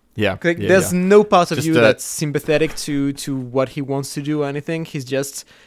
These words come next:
Speaker 2: yeah, it's just kind of terrifying.
Speaker 1: Um, oh, just, just F Y I, chron-, chronicle disease is not a <laughs>
Speaker 2: Oh, it should not.
Speaker 1: not a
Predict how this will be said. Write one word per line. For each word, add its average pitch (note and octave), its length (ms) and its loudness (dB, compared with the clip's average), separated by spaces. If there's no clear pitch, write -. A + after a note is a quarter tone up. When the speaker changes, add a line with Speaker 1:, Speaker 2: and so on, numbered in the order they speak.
Speaker 2:
yeah, D3+ 200 -4
it's B2 160 -4
just - 280 -2
kind D3 140 0
of D3+ 80 -2
terrifying. D3 560 0
Speaker 1:
Um, A#2+ 320 6
oh, A2 240 6
just, - 340 -6
just - 200 -10
F - 180 -10
Y F#2+ 180 -4
I, G2 220 -6
chron-, B2 260 0
chronicle B2 440 0
disease G2 420 -8
is - 120 -18
not G#2 160 -10
a A2+ 160 -10
<laughs> - 340 0
Speaker 2:
Oh, C3+ 260 4
it D3+ 100 -2
should F3 180 0
not. - 140 6
Speaker 1:
not - 120 0
a D#4 120 8